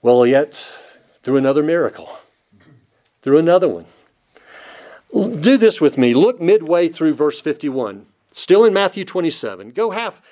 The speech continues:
go, go midway through verse fifty-one, and then we'll go down to the end of verse number fifty-three.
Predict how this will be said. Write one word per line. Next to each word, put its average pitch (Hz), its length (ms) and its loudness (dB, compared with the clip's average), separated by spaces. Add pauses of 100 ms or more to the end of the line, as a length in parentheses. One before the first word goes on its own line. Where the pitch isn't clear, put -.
(200)
go, 254 180 -4
go 240 200 -4
midway 180 500 -4
through 143 220 -8
verse 147 240 -6
fifty-one, 139 680 -8 (720)
and 139 140 -12
then 180 140 -8
we'll 170 160 -4
go 160 240 -6
down 151 360 -8
to 135 80 -14
the 135 140 -10
end 147 100 -6
of 131 60 -8
verse 135 220 -10
number 127 180 -10
fifty-three. 123 800 -14